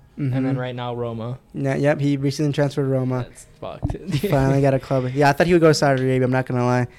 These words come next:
Speaker 1: I
Speaker 2: I
Speaker 1: could see that. I
Speaker 2: Yeah?
Speaker 1: could see, I could
Speaker 2: I
Speaker 1: see
Speaker 2: thought he
Speaker 1: that.
Speaker 2: would, but now he's in Roma. Now he's gonna play, he's gonna be coached by Jose Rami-, Mor-, Mourinho again, which is quite interesting. I don't really keep up with that league. What, what league is that? It's, um, the Italy, the Serie A.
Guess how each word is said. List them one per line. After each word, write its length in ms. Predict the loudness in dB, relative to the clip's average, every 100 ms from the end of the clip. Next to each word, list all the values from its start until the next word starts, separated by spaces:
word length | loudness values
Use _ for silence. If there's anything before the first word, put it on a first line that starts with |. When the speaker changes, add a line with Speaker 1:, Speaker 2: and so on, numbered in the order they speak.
| -4
Speaker 1:
I 120 | -2
Speaker 2:
I 40 |
Speaker 1:
could 140 | 0 -2
see 160 | -4
that. 380 | -2 -2 -2 -6
I 200 | -12 -2
Speaker 2:
Yeah? 320 | 2 4 2
Speaker 1:
could 100 | -2
see, 40 | -10
I 40 |
could 120 | -6 2
Speaker 2:
I 100 | 4
Speaker 1:
see 60 |
Speaker 2:
thought 140 | 4 4
he 60 |
Speaker 1:
that. 40 | 4
Speaker 2:
would, 160 | 2 2
but 100 | 2
now 80 | 2
he's 120 | 4
in 140 | 2
Roma. 220 | 4 2 2
Now 100 | 2
he's 120 | 2
gonna 200 | 0 -2 -10 -8
play, 280 | 2 2 2
he's 200 | -4 0
gonna 80 | 0
be 80 | 0
coached 260 | -4 -2
by 240 | -2 -2 -4 -16 -12 2
Jose 240 | 4 6 4
Rami-, 300 | 4 2 0
Mor-, 260 | 2 4
Mourinho 840 | 2 0 -2 -2 -2 -2 -2 -2 -4
again, 300 | -4 -6 -6 -10 -8
which 120 | -4
is 80 | -4
quite 260 | -2 0 2
interesting. 500 | 0 -2 -4 -6 -2 -4 -4 -4
I 80 | 2
don't 100 | 4
really 160 | 6 4
keep 180 | 2 2
up 100 | 4
with 160 | 2 4
that 300 | 4 4 4
league. 220 | 2 4
What, 220 | 2 2
what 100 | 0
league 140 | 2 2
is 100 | 0
that? 160 | 0 0
It's, 100 | 4
um, 420 | 8 10 10 8
the 280 | 6 4 2
Italy, 320 | -4 -6 -10 -10 -12 -6
the 100 | -4
Serie 300 | -2 -2 0
A. 240 | -4 -6